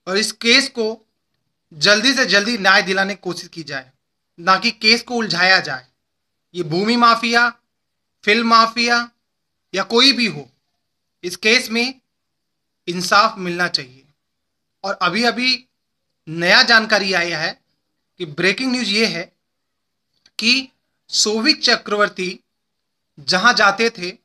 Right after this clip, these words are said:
जिस होटल में ठहरते थे, उस होटल का बिल सुशांत सिंह राजपूत के अकाउंट से होता था।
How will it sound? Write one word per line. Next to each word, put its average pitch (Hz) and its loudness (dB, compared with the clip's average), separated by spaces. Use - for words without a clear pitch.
जिस 185 -4
होटल 214 2
में 277 0
ठहरते 180 -4
थे, 160 -8
उस 226 -4
होटल 208 2
का 214 4
बिल 190 2
सुशांत 240 2
सिंह 294 -4
राजपूत 214 0
के 262 -2
अकाउंट 220 0
से 220 -4
होता 170 -6
था। - -20